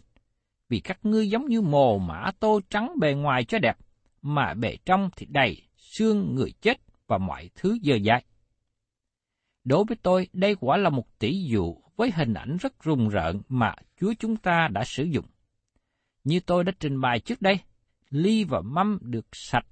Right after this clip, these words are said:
bên ngoài, nhưng còn dơ bẩn bên trong. Nó là hình ảnh của một hội thánh có mức độ thuộc linh bình thường trong thời đại ngày nay. Nhưng bây giờ, tôi e rằng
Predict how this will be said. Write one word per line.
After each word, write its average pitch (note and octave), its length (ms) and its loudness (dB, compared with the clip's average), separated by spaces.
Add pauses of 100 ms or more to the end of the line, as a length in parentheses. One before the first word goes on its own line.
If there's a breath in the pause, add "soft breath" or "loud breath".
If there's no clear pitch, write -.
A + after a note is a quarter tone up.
(180)
bên G3 120 -2
ngoài, C3+ 300 2 (300)
nhưng F#3+ 260 0
còn G#2 220 0 (180)
dơ G3 220 4
bẩn B2+ 320 -4
bên F#3 200 2
trong. F3+ 180 2 (840)
Nó B3+ 160 2
là C#4 140 4
hình C#3+ 220 2
ảnh E3+ 240 -4
của G#3 100 -4
một F3 160 -2
hội G2+ 320 -4
thánh A#3 320 -2
có C#4 80 -6
mức D4 220 -6
độ A2+ 260 2
thuộc - 220 -6
linh G#3+ 280 0
bình C#3 280 0
thường A#2+ 400 0
trong G3 160 -4
thời G#2 220 -4
đại F#2+ 220 -8
ngày C3 240 -4
nay. C3 220 0 (920)
Nhưng D#3+ 200 -2
bây E3+ 140 0
giờ, A#2+ 160 -2 (800)
tôi F#3 240 2
e G#3+ 180 4
rằng C3 220 2